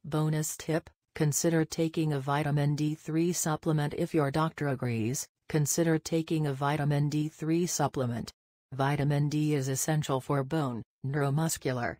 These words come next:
and immune system function. Taking a vitamin D three supplement can help reduce back pain by increasing the absorption of calcium in your body and improving bone strength. Finding the perfect pain relief technique is usually a process of trial and error,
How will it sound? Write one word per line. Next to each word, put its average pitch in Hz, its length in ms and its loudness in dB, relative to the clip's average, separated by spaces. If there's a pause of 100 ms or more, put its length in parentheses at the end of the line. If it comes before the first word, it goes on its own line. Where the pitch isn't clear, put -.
(200)
and 147 160 0
immune 143 460 0
system 175 500 0
function. 127 640 -2 (360)
Taking 190 460 2
a 143 140 0
vitamin 143 560 2
D 151 180 0
three 165 380 0
supplement 156 640 0
can 143 180 0
help 156 320 0
reduce 170 400 2
back 143 320 0
pain 147 380 0
by 127 160 2
increasing 151 580 0
the 135 140 -2
absorption 131 760 -2
of - 220 -2
calcium 156 540 -2
in 135 100 2
your 131 160 2
body 165 480 0
and 139 180 0
improving 151 540 0
bone 165 340 2
strength. 143 500 -2
Finding 139 560 -2
the 131 80 -4
perfect 208 480 0
pain 165 320 0
relief 165 440 0
technique 156 500 -2
is - 180 -2
usually 160 460 2
a 151 60 0
process 185 600 0
of 143 140 -2
trial 147 460 0
and 131 200 -4
error, 127 440 -2